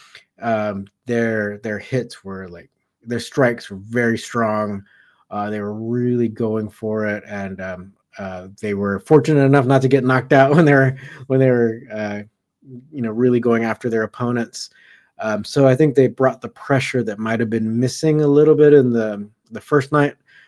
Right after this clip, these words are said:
for the first on the fighters. Um, so that, that could have just been the difference ultimately, because both, I mean, th-, all four fighters are actually still really good. They're still, uh, quite excellent. Um, so,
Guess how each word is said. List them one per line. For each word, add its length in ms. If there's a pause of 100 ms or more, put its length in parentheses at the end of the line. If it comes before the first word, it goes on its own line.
(120)
for 100
the 80
first 320
on 120
the 80
fighters. 560 (520)
Um, 560 (320)
so 540
that, 260
that 180
could 100
have 100
just 200
been 180
the 80
difference 640
ultimately, 600 (420)
because 200
both, 320
I 60
mean, 380 (160)
th-, 140
all 340
four 680
fighters 440
are 40
actually 260
still 200
really 300
good. 360
They're 100
still, 380 (520)
uh, 360
quite 240
excellent. 500 (1200)
Um, 560
so, 520